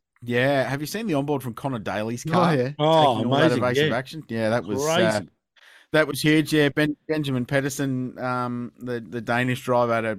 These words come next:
Speaker 1: he, a monster shunt, so that was huge. And, uh, was it Kyle Kirkwood, I think, later on launched into the air as well?
Speaker 2: Uh, Jack
Speaker 1: Um,
Speaker 2: Harvey.
Speaker 1: Jack Harvey, that's right. Um,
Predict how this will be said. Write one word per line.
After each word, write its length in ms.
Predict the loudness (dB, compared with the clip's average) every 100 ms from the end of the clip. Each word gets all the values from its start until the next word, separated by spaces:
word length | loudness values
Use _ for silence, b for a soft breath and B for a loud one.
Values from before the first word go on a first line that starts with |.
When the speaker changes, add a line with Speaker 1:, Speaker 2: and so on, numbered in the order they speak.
| -8 -8
Speaker 1:
he, 160 | -6
a 140 | -4 -2
monster 500 | 0 0 -2 -6 -4
shunt, 400 | 0 0 -2 -4
so 180 | -2
that 180 | 0 -2
was 140 | -6 -8
huge. 560 | -2 2 2 0 -2
And, 220 | -8 -8 b b b b b b -4
uh, 460 | 0 2 2 0
was 100 | -4
it 80 | -10
Kyle 220 | -2 0 0
Kirkwood, 380 | -4 -4 -4 -4
I 60 |
think, 180 | -4 -4
later 300 | -4 -2 -4
on 160 | -4 -6 -8
launched 300 | -6 -8 -8
into 160 | -8 -6
the 160 | -2 0
air 280 | 0 -2 -6
as 120 | -6
well? 280 | -4 -4 -4
Speaker 2:
Uh, 80 | -8
Jack 240 | -4 -4
Speaker 1:
Um, 40 | -4
Speaker 2:
Harvey. 400 | -6 -6 -10 -12 -2
Speaker 1:
Jack 240 | -2 0
Harvey, 320 | 0 0 -2
that's 280 | -8 -12 -6
right. 200 | -4 -4 _
Um, 500 | -14 -12 -8 -8 -8